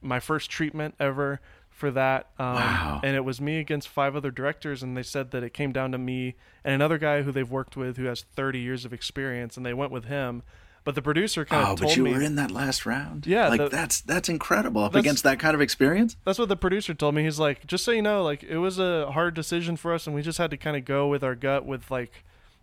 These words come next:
Speaker 1: you know, it's the, the more realistic route to take, uh,
Speaker 2: Sure.
Speaker 1: and the practical route to take, but, you know, hopefully this will encourage you," or whatever. And then from that moment on, I was like, "I'm a director." And so I started,
Speaker 2: Yes.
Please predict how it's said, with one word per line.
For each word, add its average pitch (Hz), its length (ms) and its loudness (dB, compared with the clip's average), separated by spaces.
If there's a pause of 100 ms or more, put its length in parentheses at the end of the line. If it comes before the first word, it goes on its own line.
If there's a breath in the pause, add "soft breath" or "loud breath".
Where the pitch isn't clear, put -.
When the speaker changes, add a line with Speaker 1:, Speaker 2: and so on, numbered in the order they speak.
Speaker 1:
you 151 140 0
know, 113 300 0
it's 139 180 -8
the, 147 340 -4
the 143 220 -8
more 139 280 -2
realistic 131 600 -4 (100)
route 135 300 0
to 127 80 -10
take, 131 500 -2 (420 soft breath)
uh, 123 380 2
Speaker 2:
Sure. 92 120 4
Speaker 1:
and - 200 -6
the 131 60 -6
practical 143 500 -2
route 123 220 -4
to - 60 -20
take, 127 340 -4
but, 131 500 -2
you 151 100 -4
know, 127 220 -4 (380)
hopefully 147 320 -2
this 135 260 -4
will 127 380 -2
encourage 143 400 -4
you," 127 140 -4
or 123 80 -4
whatever. 127 260 -2
And 147 140 2
then 170 100 2
from 202 180 -2
that 185 140 2
moment 147 320 0
on, 165 160 -2
I 139 40 -4
was 117 140 -8
like, 120 160 -8
"I'm 190 160 -2
a 233 40 -4
director." 190 640 -4
And 151 200 0
so 151 140 2
I 143 60 4
started, 147 460 -2 (160)
Speaker 2:
Yes. 160 920 4